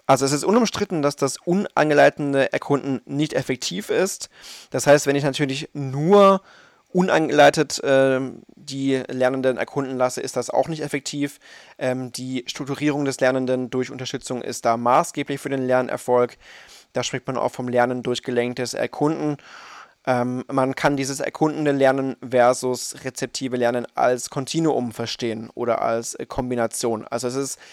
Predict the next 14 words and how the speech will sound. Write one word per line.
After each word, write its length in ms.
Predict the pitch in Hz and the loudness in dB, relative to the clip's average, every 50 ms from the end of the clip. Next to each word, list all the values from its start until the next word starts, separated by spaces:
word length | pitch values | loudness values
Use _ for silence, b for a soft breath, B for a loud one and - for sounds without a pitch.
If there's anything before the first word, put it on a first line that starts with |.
| B B B B | B B B B
letztlich 580 | B 135 143 143 - - 139 131 - 127 127 123 | B 2 2 2 0 -2 -6 -6 -6 -6 -2 0
wichtig, 420 | 143 151 156 - - - 139 135 | 0 2 2 0 -2 -2 -2 -2
dass 180 | - 127 120 - | -2 -2 -2 -2
man 100 | 135 127 | -2 2
da 120 | 123 117 | 2 2
ein 160 | 101 123 123 | 2 2 -2
Gleichgewicht 560 | 117 123 120 123 127 - - 131 123 123 - - | 2 4 4 4 4 2 -4 -6 -6 -6 -4 -4
schafft 340 | - - 123 120 - - | -2 0 -2 -2 -4 -6
zwischen 280 | - - 127 - - 127 | -10 -8 -6 -6 -4 -4
der 100 | 123 - | -4 -4
Informationsvorgabe 1500 | 120 - 131 123 123 120 - - - 120 123 127 - - - - - 131 139 151 151 135 139 131 127 127 123 131 127 127 - B B B B B B B B _ | -4 -4 -4 -4 -4 -4 -4 -8 -8 -6 -6 -6 -6 -8 -8 -2 2 6 6 6 8 8 8 8 8 8 8 6 4 2 0 B B B B B B B B _
und 400 | - 135 131 135 135 123 - - | 0 2 2 2 2 -2 -4 -2
der 120 | - 131 113 | 0 0 0
Informationszurückhaltung. 1600 | 120 - - 127 123 120 - - 123 117 123 120 - - - - - - 123 135 143 - - 127 113 110 110 - 110 113 - - | 0 -2 -4 -4 -4 -4 -4 -4 -4 -4 -4 -6 -8 -12 -14 -8 -6 -2 0 0 0 0 0 0 0 0 -2 -6 -10 -12 -12 -16